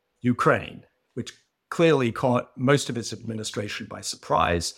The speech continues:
He'd been preparing the military measures that were necessary, but almost everybody, I think, had thought he was bluffing.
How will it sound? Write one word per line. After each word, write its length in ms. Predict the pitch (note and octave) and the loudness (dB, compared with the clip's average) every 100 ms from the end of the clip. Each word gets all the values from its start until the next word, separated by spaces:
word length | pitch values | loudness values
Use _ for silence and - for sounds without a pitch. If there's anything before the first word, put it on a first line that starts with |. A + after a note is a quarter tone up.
| _ _ | _ _
He'd 160 | B2+ | -8
been 140 | A#2+ - | -8 -8
preparing 640 | A2+ - F3+ E3+ C#3 B2 | -12 2 6 6 6 4
the 280 | B2+ A2 G#2+ | 0 -8 -4
military 600 | B2+ E3+ D#3+ - A#2+ - _ _ _ _ _ | 2 4 4 2 -2 -4 _ _ _ _ _
measures 480 | C#3+ D3 C3 B2 - | 2 2 4 0 -2
that 100 | D3+ | -4
were 80 | A#2+ | -4
necessary, 720 | G2+ - - A#2 G2+ B2 B2 _ _ _ _ - | -6 -8 -10 -12 -12 -14 -16 _ _ _ _ 4
but 360 | C#3+ - - - | 4 4 -8 2
almost 300 | D3 B2 D3+ | 2 4 2
everybody, 380 | C3 C3 A2+ | 2 0 -2
I 60 | A2 | -2
think, 180 | B2+ - | -4 -6
had 120 | A2 | -6
thought 200 | B2+ A2+ | -6 -6
he 80 | B2 | -8
was 140 | A2 | -10
bluffing. 460 | - A#2 A#2+ A#3 | -6 -4 0 -2